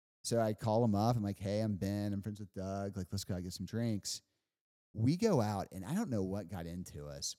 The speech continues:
but we got after it. And during the course of the conversation, he's like, "Dude, what have you been doing in Montana?" I'm like, "Well, I've been doing these financial modeling for this,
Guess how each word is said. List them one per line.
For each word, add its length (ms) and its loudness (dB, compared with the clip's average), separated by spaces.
but 160 -10
we 140 0
got 300 -6
after 420 -12
it. 160 -18
And 120 0
during 200 6
the 80 2
course 380 -4
of 40 -6
the 80 -4
conversation, 560 -4
he's 80 -4
like, 160 -6
"Dude, 160 -4
what 80 -4
have 80 -4
you 60 -8
been 100 -4
doing 140 -2
in 60 0
Montana?" 500 -4
I'm 100 -4
like, 160 -8
"Well, 140 0
I've 80 -4
been 80 -2
doing 120 -2
these 140 -4
financial 380 -6
modeling 380 0
for 120 -12
this, 240 -12